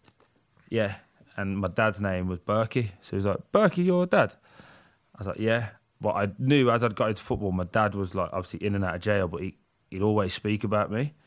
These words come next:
So he goes, "Berkey, your dad?" He goes, "Yeah." "Well, you're gonna be fucking trouble then." And he just threw the thing, like, the, the, the tag on me. And I was like,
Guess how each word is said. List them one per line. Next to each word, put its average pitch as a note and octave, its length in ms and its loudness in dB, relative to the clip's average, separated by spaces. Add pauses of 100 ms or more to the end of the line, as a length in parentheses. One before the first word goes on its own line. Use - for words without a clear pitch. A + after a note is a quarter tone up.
(680)
So G2 300 0
he G#2 100 0
goes, A#2+ 200 -2
"Berkey, G3+ 380 2
your F3+ 160 4
dad?" C#3+ 300 0
He A2+ 100 -8
goes, G2 160 -6
"Yeah." G#2+ 280 0 (500)
"Well, G2 120 0
you're A2 120 4
gonna G2+ 120 2
be F2+ 60 -4
fucking F2+ 380 -4
trouble F#2 280 -2
then." G#2 220 0 (720)
And - 100 -10
he F#2 40 -6
just F#2+ 140 -6
threw G#2+ 300 -2
the F#2+ 80 -2
thing, G#2+ 240 -4
like, G2+ 180 0
the, G2+ 260 -2 (240)
the, F#2 460 -4 (160)
the F2+ 260 -10 (260)
tag G#2 280 -2
on A#2 160 0
me. A#2+ 240 -2
And A#2 100 -6
I A#2 60 2
was G#2+ 120 2
like, G2+ 200 0